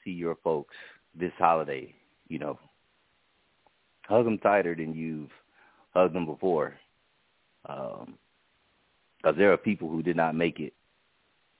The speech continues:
to this Thanksgiving, and unnecessarily so. You know, uh, I'm not gonna call out any details, but you guys have heard enough about what's going on out there. And it's, uh,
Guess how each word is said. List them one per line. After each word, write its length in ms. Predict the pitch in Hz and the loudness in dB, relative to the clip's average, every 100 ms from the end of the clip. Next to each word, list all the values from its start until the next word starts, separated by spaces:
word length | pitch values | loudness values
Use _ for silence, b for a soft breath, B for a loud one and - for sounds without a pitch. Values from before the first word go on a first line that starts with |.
| _ _ _ _ _ _ _ _ _ _ - | _ _ _ _ _ _ _ _ _ _ -4
to 80 | 98 | 0
this 160 | 85 - | 0 0
Thanksgiving, 640 | 78 71 - 85 76 73 | 0 0 0 0 0 -2
and 360 | 73 73 67 - _ _ _ _ | -4 -4 -6 -10 _ _ _ _
unnecessarily 920 | 98 107 101 95 87 - 98 82 73 - | 4 6 6 4 -2 2 4 4 0 -4
so. 260 | 78 67 - _ _ _ _ _ _ _ _ _ _ _ _ _ _ _ _ _ _ _ | -4 -4 -8 _ _ _ _ _ _ _ _ _ _ _ _ _ _ _ _ _ _ _
You 120 | - | -12
know, 200 | - - _ _ _ _ _ _ | -12 -16 _ _ _ _ _ _
uh, 180 | - - 71 | -18 -16 -4
I'm 80 | 87 | 2
not 200 | 92 - | 2 4
gonna 200 | 92 85 | 0 2
call 220 | 107 90 | 4 4
out 160 | 82 - | 2 2
any 240 | 151 131 | 4 4
details, 540 | 107 113 107 104 92 80 | 4 0 0 0 0 0
but 200 | 82 73 b b b _ | -4 -8 b b b _
you 180 | 110 101 | -2 4
guys 260 | 110 90 | 4 4
have 120 | 85 - | 0 -6
heard 260 | 95 87 | -4 -4
enough 300 | 80 76 67 - _ | -4 -6 -8 -12 _
about 380 | 78 73 76 69 | -6 0 0 0
what's 180 | 78 - | -6 -6
going 240 | 78 64 65 | -8 -8 -10
on 160 | 55 | -12
out 160 | 55 - | -12 -14
there. 260 | 55 - - _ _ _ _ _ _ 78 | -16 -16 -20 _ _ _ _ _ _ -4
And 100 | 82 | -4
it's, 200 | 78 - | -2 0
uh, 420 | 76 71 67 | 0 0 -6